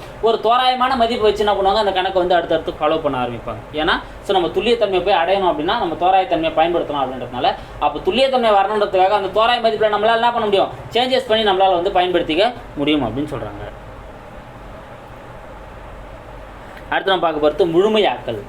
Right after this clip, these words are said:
தற்காலத்தில் கணக்கீடுகளை மேற்கொள்வதற்கு பெரும்பாலும் கணிப்பான்களே பயன்படுகின்றன. நம்ம என்ன பண்றோம்? மேக்ஸிமம் கணக்கை ஃபாலோ பண்றதுக்கு வந்து பார்த்தா நம்ம கால்குலேட்டர், கால்குலேட்டர், கா-, சாரி, கால்குலேட்டர் தான் வந்து பயன்படுத்திட்டு இருக்கோம்.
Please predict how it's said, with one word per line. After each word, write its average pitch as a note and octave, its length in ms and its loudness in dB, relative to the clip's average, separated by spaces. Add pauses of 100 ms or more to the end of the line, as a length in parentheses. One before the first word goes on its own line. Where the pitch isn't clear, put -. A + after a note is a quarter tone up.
(760)
தற்காலத்தில் B3 560 0
கணக்கீடுகளை A#3+ 640 0
மேற்கொள்வதற்கு G3 640 2
பெரும்பாலும் G3+ 500 2
கணிப்பான்களே G#3+ 580 0
பயன்படுகின்றன. D#3 640 2
நம்ம E3 200 2
என்ன G3+ 100 2
பண்றோம்? G3 380 2
மேக்ஸிமம் F#3 560 2 (200)
கணக்கை F#3+ 260 2
ஃபாலோ F3+ 180 4
பண்றதுக்கு E3+ 400 0
வந்து E3 140 0
பார்த்தா F3 200 2
நம்ம F#3 280 2 (260)
கால்குலேட்டர், F#3 520 0
கால்குலேட்டர், F3 640 0
கா-, D3+ 120 4
சாரி, C#3 200 -2
கால்குலேட்டர் F3+ 460 2
தான் F3 180 4
வந்து E3+ 80 -2
பயன்படுத்திட்டு D3+ 500 0
இருக்கோம். A2+ 220 -4